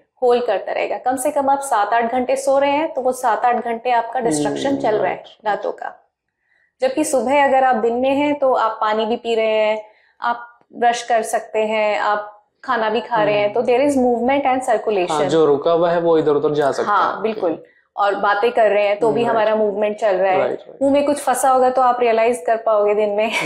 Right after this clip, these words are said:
Speaker 2: Exactly, रात को
Speaker 1: रात
Speaker 2: पता
Speaker 1: को
Speaker 2: भी
Speaker 1: नहीं
Speaker 2: चलेगा।
Speaker 1: करोगे आप।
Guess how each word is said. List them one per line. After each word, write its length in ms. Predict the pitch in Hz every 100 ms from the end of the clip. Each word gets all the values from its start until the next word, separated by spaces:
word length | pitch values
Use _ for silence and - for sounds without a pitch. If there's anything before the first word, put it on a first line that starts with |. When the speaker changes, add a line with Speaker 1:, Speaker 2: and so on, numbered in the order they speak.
| 170
Speaker 2:
Exactly, 460 | 139 - 120 -
रात 420 | 127 151 139 131 -
को 80 |
Speaker 1:
रात 160 | 226 220
Speaker 2:
पता 100 | -
Speaker 1:
को 60 | 226
Speaker 2:
भी 40 |
Speaker 1:
नहीं 160 | 214 208
Speaker 2:
चलेगा। 140 | 208
Speaker 1:
करोगे 240 | 190 180
आप। 220 | 175 180